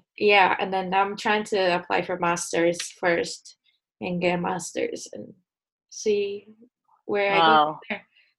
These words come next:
Speaker 1: Yeah, hopefully.
Speaker 2: So you're, you're currently, like, applying for the master's?
Speaker 1: Yes. So I wanna get M B A.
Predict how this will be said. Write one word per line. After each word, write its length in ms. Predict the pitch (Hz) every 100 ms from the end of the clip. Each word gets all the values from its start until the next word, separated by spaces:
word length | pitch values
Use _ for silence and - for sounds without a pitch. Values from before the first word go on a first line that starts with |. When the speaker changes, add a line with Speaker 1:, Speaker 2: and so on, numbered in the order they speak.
| _
Speaker 1:
Yeah, 200 | 104 104 - _ _ -
hopefully. 560 | 233 - 185 180 - _
Speaker 2:
So 120 | 202
you're, 140 | 190 185 -
you're 200 | - 208
currently, 360 | 208 208 202 202
like, 180 | 185 180
applying 440 | 170 180 165 160
for 220 | - 156
the 380 | 151 143 143 147 _ -
master's? 640 | 160 160 - - - - _ - - -
Speaker 1:
Yes. 460 | 214 185 - - - -
So 560 | - - 214 208 202
I 240 | 202 - 202
wanna 340 | 214 233 226
get 280 | 214 214 208
M 220 | - 202
B 260 | 190 190 170
A. 380 | 165 175 247